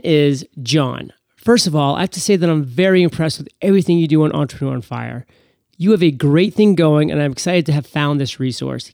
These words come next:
Keep up the good work. Here are several struggles that I'm dealing with right now. Getting out of my own way. Getting out of my own head and having the confidence to pursue my goals."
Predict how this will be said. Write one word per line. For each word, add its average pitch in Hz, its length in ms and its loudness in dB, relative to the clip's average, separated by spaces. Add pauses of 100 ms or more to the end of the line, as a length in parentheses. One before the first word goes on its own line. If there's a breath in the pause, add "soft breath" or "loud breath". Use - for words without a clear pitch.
Keep - 220 0
up 220 160 -2
the 170 80 -2
good 143 140 0
work. 131 360 -10 (180)
Here 220 200 -2
are 226 100 0
several 175 460 -2
struggles 139 420 -4
that 135 80 -4
I'm 127 80 -4
dealing 127 300 -4
with 117 120 -6
right 113 360 -8
now. 120 340 -14 (720)
Getting 226 320 4 (100)
out 170 140 4
of 170 100 4
my 147 220 2
own 139 220 2
way. 123 420 -10 (500)
Getting 220 320 4
out 202 160 2
of 190 60 2
my 160 240 4
own 180 160 4
head 160 260 0
and 147 120 -4
having 156 300 -2
the 139 80 -6
confidence 175 560 -6
to - 120 -12
pursue 147 380 -2
my 135 180 -2
goals." 120 580 -12